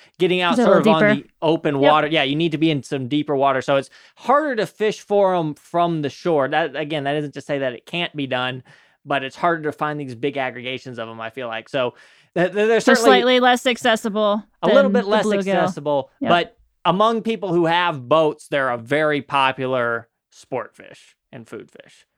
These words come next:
Speaker 2: There's a lot of fishing opportunities in terms of when you can fish for them. They do come into spawn. They spawn in kind of congregations. So I think folks like to catch them,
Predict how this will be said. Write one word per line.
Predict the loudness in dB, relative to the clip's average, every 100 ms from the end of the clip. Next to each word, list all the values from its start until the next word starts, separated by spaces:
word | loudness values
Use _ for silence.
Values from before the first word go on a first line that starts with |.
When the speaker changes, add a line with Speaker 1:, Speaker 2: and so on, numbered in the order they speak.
| _ -4
Speaker 2:
There's | 0
a | 2
lot | 2 2
of | 0
fishing | -4 -4 -4
opportunities | -4 -6 -8 -6 -6 -8 -10
in | -10
terms | -10 -10
of | -10
when | -8 -6 -6
you | -8
can | -8
fish | -8 -10
for | -10 -8
them. | -6 -8 -10 _ _ _
They | -2 2
do | 2 2 2 2 0
come | 0 2
into | 2 0
spawn. | -2 0 2 2 2 0 -2
They | -2
spawn | -4 -4 -2 -2 -4 -6 -8
in | -8 -8
kind | -8 -8
of | -8
congregations. | -6 -6 -6 -6 -6 -2 0 0 0
So | -2 0 -2 -4 _ _ -8
I |
think | -4 -2 0
folks | 0 -2 -10 -8
like | -2 -2 -2
to | -2 0 0 -2
catch | -2 -2 -2
them, | -2 0 2 0 0